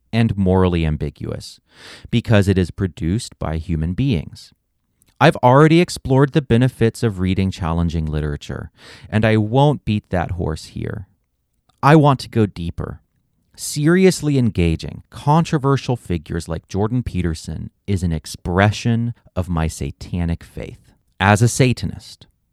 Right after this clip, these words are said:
I value knowledge, truth, resilience, and intellectual integrity. In the same way the yogi religiously values having a nimble body, I value having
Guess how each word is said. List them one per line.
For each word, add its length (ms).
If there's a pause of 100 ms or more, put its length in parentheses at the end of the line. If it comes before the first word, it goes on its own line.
(120)
I 180
value 460
knowledge, 720 (280)
truth, 640 (300)
resilience, 1000 (360)
and 240
intellectual 760
integrity. 720 (920)
In 120
the 80
same 300
way 220
the 140
yogi 560
religiously 760
values 540
having 400
a 180
nimble 540
body, 580
I 240
value 460
having 520